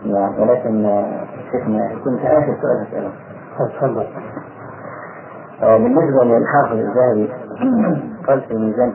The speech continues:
Speaker 1: ترجمة الأعمش، آه، إذا عنعن، إذا صرح بالتحديث فلا كلام، وإذا عنعن لم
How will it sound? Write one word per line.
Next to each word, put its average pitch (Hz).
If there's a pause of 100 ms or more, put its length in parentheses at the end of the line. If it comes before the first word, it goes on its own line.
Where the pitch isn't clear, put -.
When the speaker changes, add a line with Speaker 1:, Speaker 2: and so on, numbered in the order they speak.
Speaker 1:
ترجمة 107 (140)
الأعمش، 107 (1000)
آه، 110 (260)
إذا 131
عنعن، 107 (840)
إذا 120
صرح 127
بالتحديث 117
فلا 113
كلام، 123 (540)
وإذا 135
عنعن 117 (200)
لم 98